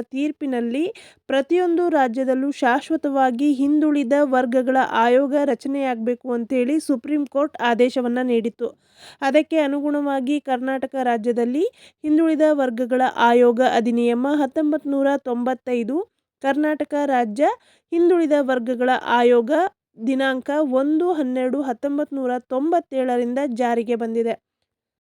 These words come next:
ಹಾಗಿದ್ರೆ, ಕರ್ನಾಟಕದಲ್ಲಿ ಹಿಂದುಳಿದ ವರ್ಗಗಳ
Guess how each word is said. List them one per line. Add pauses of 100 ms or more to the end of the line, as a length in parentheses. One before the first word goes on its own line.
(460)
ಹಾಗಿದ್ರೆ,
ಕರ್ನಾಟಕದಲ್ಲಿ
ಹಿಂದುಳಿದ
ವರ್ಗಗಳ